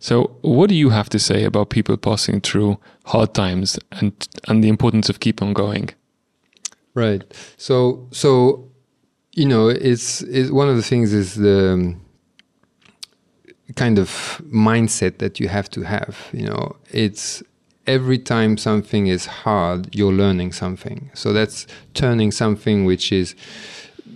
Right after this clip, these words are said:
Speaker 2: which could be negative into something positive. I also believe that,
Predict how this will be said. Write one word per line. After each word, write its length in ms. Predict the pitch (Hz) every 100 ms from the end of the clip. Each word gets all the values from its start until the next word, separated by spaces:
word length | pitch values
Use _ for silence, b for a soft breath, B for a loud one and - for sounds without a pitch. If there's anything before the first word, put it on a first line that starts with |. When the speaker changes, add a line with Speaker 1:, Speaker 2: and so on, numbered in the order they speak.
| - - - -
Speaker 2:
which 220 | 139 120 -
could 180 | 156
be 80 | 120
negative 520 | 107 101 113 135 160
into 280 | 131 104 -
something 460 | 107 107 101 107 104
positive. 800 | - 98 92 90 101 101 - -
I 140 | 113 113
also 280 | 117 -
believe 420 | 110 110 107 104 92
that, 360 | 101 92 90